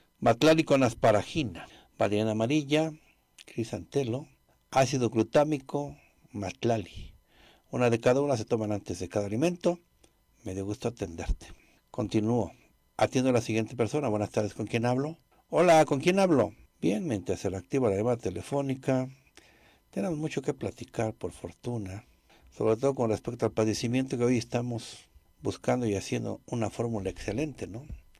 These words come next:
Que lleve todo lo necesario para que sea muy certera. Decíamos que cuando hay granulosis en los pulmones,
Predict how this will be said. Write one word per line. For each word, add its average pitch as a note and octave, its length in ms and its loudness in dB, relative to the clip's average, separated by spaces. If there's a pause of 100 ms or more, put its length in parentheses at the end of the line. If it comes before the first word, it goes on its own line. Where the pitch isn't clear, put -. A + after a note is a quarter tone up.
(140)
Que G2+ 160 -2
lleve A#2+ 180 2
todo B2 220 2
lo A2+ 80 0
necesario A#2+ 520 0
para F#2+ 160 0
que F#2 120 -6
sea G#2+ 180 -4
muy A2 160 -2
certera. - 680 -6 (340)
Decíamos A3 540 4
que - 160 -6
cuando B2 320 2
hay C3+ 400 2
granulosis B2 800 0
en G#2 100 -4
los B2 160 -4
pulmones, C3 1040 -6